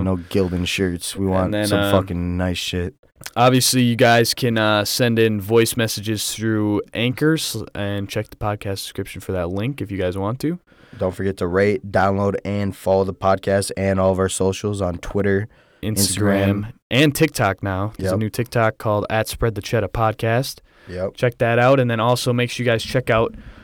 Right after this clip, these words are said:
Speaker 2: Um,
Speaker 1: Sports Memorabilia. Well, not Sports Mem-, I mean,
Speaker 2: li-, uh,
Speaker 1: N F L
Speaker 2: Fanatics
Speaker 1: Shop.
Speaker 2: and N F L
Speaker 1: Fanatics.
Speaker 2: Shop in the link tree and go buy some merch.
Speaker 1: Yeah, S T C to the moon, baby.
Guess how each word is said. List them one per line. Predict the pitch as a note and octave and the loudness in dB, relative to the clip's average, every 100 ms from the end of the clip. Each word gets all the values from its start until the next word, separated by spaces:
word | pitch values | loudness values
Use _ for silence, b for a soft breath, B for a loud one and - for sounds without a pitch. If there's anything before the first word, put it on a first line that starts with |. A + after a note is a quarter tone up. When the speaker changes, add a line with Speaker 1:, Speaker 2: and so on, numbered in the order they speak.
| B B B B - - | B B B B -18 -12
Speaker 2:
Um, | - F2+ | -6 -2
Speaker 1:
Sports | E2+ B2 F3+ - | 2 6 6 6
Memorabilia. | D3+ C#3+ B2 C#3 C#3+ D3+ E3+ F3 D3 | 4 4 6 8 8 8 8 4 0
Well, | B2 B2 | 2 2
not | A2 | 2
Sports | - A2 - | -2 -4 -4
Mem-, | - | -6
I | A#2 | -4
mean, | A2+ G2 - | -2 -4 -8
Speaker 2:
li-, | F#2+ G2+ | -2 2
uh, | F#2 | 4
Speaker 1:
N | F#2+ | 4
F | F2 | 4
L | |
Speaker 2:
Fanatics | - G2+ G#2+ A2+ A#2+ A#2 | 2 4 8 8 8 6
Speaker 1:
Shop. | - B2 G#2 | 4 6 6
Speaker 2:
and | G2+ F2+ | 6 6
N | G2+ | 4
F | B2+ | 6
L | A#2+ | 6
Speaker 1:
Fanatics. | A#2+ G#2+ G2 G2 | 6 6 6 6
Speaker 2:
Shop | - - | 2 0
in | G2 G2 G2 F2+ | 2 4 2 -2
the | F#2 F#2+ | 0 2
link | F#2 G2+ | 2 0
tree | - F#2 F2+ F2+ | 0 0 0 0
and | F2+ F2+ | 0 2
go | F#2 G2 | 2 4
buy | G2 G2 | 6 4
some | - F#2+ G2 | 2 -2 0
merch. | A2+ G#2+ - - | 0 0 -6 -6
Speaker 1:
Yeah, | - C3+ G2 | 0 2 2
S | D2+ B2+ - | 0 -2 -2
T | C3+ | 0
C | - C#3 | 0 0
to | B2+ | 0
the | A#2+ | 0
moon, | B2 C#3 C3 | 4 4 4
baby. | C3+ C#3+ F3 F3+ | 4 4 2 -4